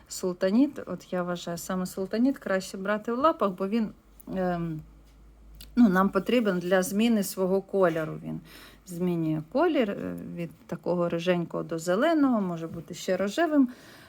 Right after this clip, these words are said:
Здається, на вулиці він рожевий. Ну, ви зрозуміли. От. І коли він відкритий, то він може блищати, о-, о-, одночасно двома, наприклад, кольорами. Тисяча чотириста п'ятдесят гривень,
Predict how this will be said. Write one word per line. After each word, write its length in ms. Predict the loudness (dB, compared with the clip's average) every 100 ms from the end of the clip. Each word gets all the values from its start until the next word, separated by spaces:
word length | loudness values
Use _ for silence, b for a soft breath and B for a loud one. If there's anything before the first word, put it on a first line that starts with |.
| B -18 -12
Здається, 460 | -12 -6 -6 -6 -6
на 120 | -4
вулиці 520 | -4 -6 -8 -10 -12
він 260 | -8 -6 -8 -14
рожевий. 600 | -10 -8 -6 -6 -8 -10 -14 -10
Ну, 160 | -6 -6 -8
ви 200 | -8 -6
зрозуміли. 680 | -6 -8 -6 -6 -6 -8 -10 -10
От. 200 | -10 -10 -12
І 140 | -8 -6
коли 340 | 0 2 4
він 200 | 4 4
відкритий, 540 | 2 -2 -2 0 0
то 160 | -2 0
він 200 | 2 4
може 400 | 4 2 0 -2 B B B B B B -8
блищати, 640 | -4 -4 -2 0 0 -2
о-, 500 | -4 -4 -4 -4 -4 -6 -12
о-, 220 | -12 -12 -14 -4
одночасно 960 | 0 2 0 4 8 8 8 0 -4
двома, 560 | -4 -4 -2 -2 -2 -4
наприклад, 560 | -8 -12 -16 -14 -16 -14
кольорами. 580 | -12 -10 -10 -10 -10 -12 -16 B B B B -18 -18 B _
Тисяча 580 | -2 0 2 0 2 2
чотириста 760 | 2 -2 2 4 4 4 0 -2
п'ятдесят 800 | 2 2 2 0 -2 2 2 0
гривень, 480 | -2 -2 2 0